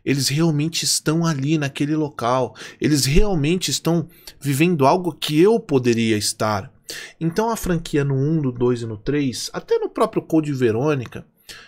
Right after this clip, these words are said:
tirando um monstrinho ou outro que tem lá, mas ali você poderia, você se imaginava estando ali. A franquia dentro da cidade, que é um evento à parte, seja você andando por ali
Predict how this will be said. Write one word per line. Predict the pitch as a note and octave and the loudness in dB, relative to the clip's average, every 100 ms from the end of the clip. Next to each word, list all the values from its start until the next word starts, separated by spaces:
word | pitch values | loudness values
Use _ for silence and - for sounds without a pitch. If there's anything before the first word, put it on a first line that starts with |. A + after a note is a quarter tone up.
| _ _ _ _ _ _ _ _ _ - | _ _ _ _ _ _ _ _ _ -10
tirando | - D3 B2+ | -6 -4 -2
um | G2 G2+ | -2 -4
monstrinho | A2 G#2 - A2 G#2+ | -4 -4 -6 -6 -4
ou | |
outro | G#2+ - | -4 -6
que | - | -8
tem | G#2 | -6
lá, | G#2+ C3+ C3+ _ _ _ _ _ - | -2 -4 -6 _ _ _ _ _ -6
mas | C3 C3+ | -2 2
ali | C#3 D3 E3+ A2 - | 0 2 -2 -4 -8
você | B2 - D#3 | -4 -4 -2
poderia, | - D3 D#3 C3+ D#3 | 0 2 2 4 2
você | A#2+ - | 0 -2
se | C3+ - | 0 0
imaginava | C#3 C3+ D#3 C#3+ A#2+ D3 D3+ G#2+ G#2 - - | 2 2 0 0 2 2 2 0 -6 -8 -8
estando | - B2+ A#2 A2+ | -6 -4 0 0
ali. | G#2 G2+ G2+ - - _ _ _ _ _ | 0 -2 -6 -16 -20 _ _ _ _ _
A | B2+ | 0
franquia | - C3+ A#2 - D#3 | 2 0 0 2 2
dentro | B2 C3+ C3+ | 2 -2 -2
da | B2+ | -2
cidade, | B2+ - A2 A#2+ D3 C3+ G#2+ | -2 -4 0 2 2 0 -2
que | B2 | 0
é | |
um | B2 C3 | 0 0
evento | A2+ A#2 C#3+ - | -2 -2 -4 -2
à | A#2+ | -4
parte, | - C3+ C#3 - - C3 - - _ _ | 2 2 2 0 -8 -10 -20 -20 _ _
seja | - G3 F3 | 0 2 2
você | D3+ C#3 C#3+ | 0 0 0
andando | C3 C3+ C3 | 2 0 -2
por | C3 | 0
ali | B2 B2 A#2+ | 0 0 -2